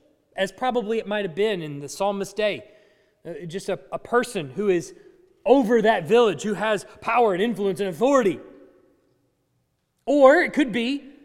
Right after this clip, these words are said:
like in our day, the wealthy and godless of the world, who seem to have control and power and influence and authority that control so much of the world's operation. His point remains the same, no matter whether you find yourself in a small village with a,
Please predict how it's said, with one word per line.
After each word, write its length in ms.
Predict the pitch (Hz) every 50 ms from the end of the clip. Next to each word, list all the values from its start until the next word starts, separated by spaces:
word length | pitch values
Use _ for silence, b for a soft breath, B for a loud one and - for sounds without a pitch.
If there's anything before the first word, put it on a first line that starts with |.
| _ _ _ _ _ _ _ _ _
like 200 | 202 233 240 -
in 80 | 269 247
our 220 | 254 285 320 330
day, 500 | 208 196 190 190 220 285 311 240 175 - - - - 170 160
the 120 | 180 208
wealthy 360 | 190 196 247 294 302 - 302
and 120 | 302 269 196
godless 360 | 240 262 302 294 302 269 -
of 80 | 269 214
the 80 | 262
world, 800 | 233 190 196 254 330 392 415 330 214 160 - - - - - - - - - _ _ _ _ _ _ _ _ _ -
who 100 | 240 262
seem 240 | - - 311 320
to 60 | 294 269
have 180 | 254 277 -
control 520 | - 254 214 - - - 277 302 339 330 277
and 100 | 226 170
power 340 | - 240 277 285 302 277
and 100 | 240 202
influence 380 | 220 262 254 - 294 294 294 285
and 100 | 294 285
authority 600 | 277 - 302 311 339 349 302 233 202 190 226 233 B B B B B B B B B
that 140 | 240 240 247
control 380 | - 262 - - - 320 294
so 320 | - - - 320 330 349 320
much 260 | 277 302 320 - -
of 80 | 285
the 80 | 208 254
world's 320 | 226 240 269 285 277 -
operation. 960 | - - 214 247 247 247 226 208 214 226 240 208 - - 185 170 131 113 110 117
His 160 | 131 160 151
point 300 | - - - 302 311 269
remains 340 | 226 220 220 247 262 220 160
the 120 | 170 190
same, 420 | 180 - - - 277 277 233 170 160
no 60 | 185
matter 260 | 202 233 247 240 220 B B B B B B B B B
whether 240 | - 220 254 262 233
you 180 | 247 220 247 233
find 260 | - 262 269 277 247
yourself 340 | 262 240 - 277 269 262 262
in 60 | 233
a 40 | 190
small 380 | - - - 226 285 285 294
village 420 | 226 185 247 262 285 294 285 190 180
with 180 | 220 226 208
a, 180 | 220 196 185 170